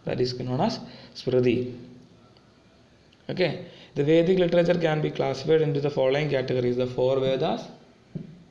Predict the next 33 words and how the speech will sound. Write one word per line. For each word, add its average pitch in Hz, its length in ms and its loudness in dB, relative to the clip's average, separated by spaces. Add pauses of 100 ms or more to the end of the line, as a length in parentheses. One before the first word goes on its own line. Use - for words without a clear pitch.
(360)
that 123 160 -2
is 123 160 2
Rig 123 180 2
Veda, 135 380 2
Sama 123 400 -2
Veda, 127 220 2
Yajur 127 420 2
Veda, 131 300 0
and 123 120 -4
Atharva 123 460 0
Veda, 139 400 0 (240)
and 127 280 -2
their 180 280 0 (120)
Samhitas. 123 680 -4 (500)
And 123 240 0
Brahmanas 139 560 2
attached 135 400 0
to 131 180 -2
each 135 160 -2
Samhita, 127 720 0 (420)
the 123 80 -2
Aranyakas 127 640 0
and 226 240 0 (260)
Upanishads. 123 580 -4 (500)
So 127 60 -6
the 127 100 2
Vedic 139 500 2 (360)
literature 151 480 0
can 156 240 -2
be 156 80 -4
classified 143 480 -2
into 131 220 -2
four: 147 340 0